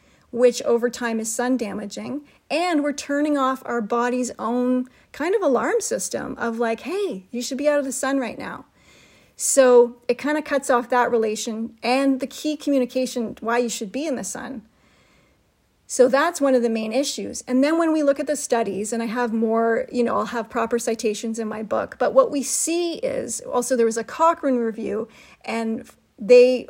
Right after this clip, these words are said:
uh, from what I understand, is they'll look at a bunch of studies and then merge them and then kinda make a new thesis.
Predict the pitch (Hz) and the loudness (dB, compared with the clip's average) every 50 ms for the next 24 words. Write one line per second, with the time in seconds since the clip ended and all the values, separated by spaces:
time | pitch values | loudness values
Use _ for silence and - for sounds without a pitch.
0 | - - - - 208 202 214 208 - 233 214 208 208 214 220 214 220 220 226 - | -16 -18 -16 -12 -12 -12 -12 -10 -10 -8 -6 -6 -6 -6 -6 -6 -8 -10 -8 -4
1 | - 240 226 226 220 226 240 247 247 247 247 240 240 233 - 240 202 214 214 - | -4 -2 -2 -2 -2 0 4 4 6 6 6 4 2 0 0 0 -2 -2 -2 0
2 | 262 269 277 262 285 269 - - - 226 220 214 220 220 214 - - - 220 226 | 2 2 2 0 -2 -4 -4 -2 -4 -4 -4 -4 -8 -8 -10 -10 -8 -6 -4 -4
3 | 220 226 226 226 240 247 254 262 233 - - 214 202 208 208 - - 226 220 220 | -2 -2 -2 0 2 2 2 2 2 -4 -10 -10 -8 -8 -10 -10 -8 -8 -8 -8
4 | 208 202 - - 220 - 240 247 254 254 - 220 226 233 240 233 - - - - | -8 -10 -10 -8 -8 -8 -8 -8 -8 -8 -6 -2 0 2 0 0 -2 -8 -12 -10
5 | 196 - - - - 240 - - | -10 -10 -10 -10 -10 -12 -14 -16